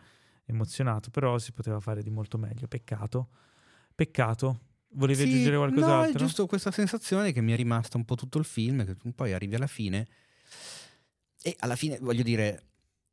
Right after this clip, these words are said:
Speaker 2: lo sai già mentre inizi di vedere un film del genere, inizi a vedere un film del genere dove ti porterà la storia, no? Abbiamo detto prima, il percorso dell'eroe è già scritto, sappiamo già quale sarà il finale. Di solito, eh, il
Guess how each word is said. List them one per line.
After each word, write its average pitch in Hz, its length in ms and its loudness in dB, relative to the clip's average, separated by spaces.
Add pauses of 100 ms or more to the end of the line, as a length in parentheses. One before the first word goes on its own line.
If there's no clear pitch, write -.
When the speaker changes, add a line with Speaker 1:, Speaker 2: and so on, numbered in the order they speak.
(540)
Speaker 2:
lo 127 140 2
sai 139 240 2
già 127 200 4
mentre 123 340 2
inizi 113 440 2
di 98 100 -4
vedere 92 680 -2
un 92 180 -4
film 92 460 -2
del 87 260 -2
genere, 82 640 0
inizi 98 440 -2
a 98 120 0
vedere 92 340 0
un 85 100 -2
film 87 180 -4
del 85 120 -2
genere 85 420 -2
dove 90 280 2
ti - 120 -4
porterà 80 400 -2
la 76 120 -2
storia, 67 480 -4
no? 104 160 0
Abbiamo 85 220 -2
detto 85 200 -4
prima, 80 160 -4
il 76 60 -6
percorso 95 400 -2
dell'eroe 90 400 0
è 78 40 -4
già 92 140 -4
scritto, 78 720 -4 (320)
sappiamo 90 420 -2
già 82 140 -2
quale 78 180 -4
sarà 71 240 -6
il 69 80 -6
finale. 71 380 -2
Di 101 100 -4
solito, 71 580 -6 (140)
eh, 73 300 -4
il 71 160 -8